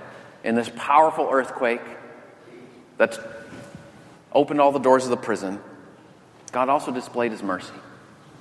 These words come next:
Verse twenty-eight, Paul cried with a loud voice, "Don't harm yourself. We are all here." And interestingly,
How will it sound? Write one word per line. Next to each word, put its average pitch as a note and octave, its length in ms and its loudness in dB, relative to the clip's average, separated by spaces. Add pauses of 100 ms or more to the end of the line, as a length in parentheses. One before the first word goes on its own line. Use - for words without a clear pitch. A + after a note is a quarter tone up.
(1400)
Verse A#2 220 2
twenty-eight, A2 540 2 (1300)
Paul C#3 180 6
cried A#2+ 280 4
with A2+ 100 -2
a A2+ 60 0
loud G#2+ 280 2
voice, A2+ 240 2
"Don't G3 240 4
harm F#3+ 220 2
yourself. D3 580 2 (540)
We C#3 80 -4
are C3+ 100 6
all D#3 160 6
here." A2 300 -4 (1900)
And F3+ 120 0
interestingly, A#2 680 -2